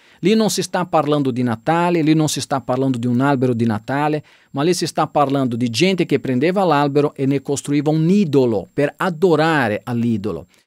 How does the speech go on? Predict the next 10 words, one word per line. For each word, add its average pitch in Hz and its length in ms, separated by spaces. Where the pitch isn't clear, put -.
Ah, 139 260
io 180 160
non 190 220
credo 180 480
che 151 240
magari 147 580
te 175 240
che 139 200
conosci 143 520
Cristo 170 640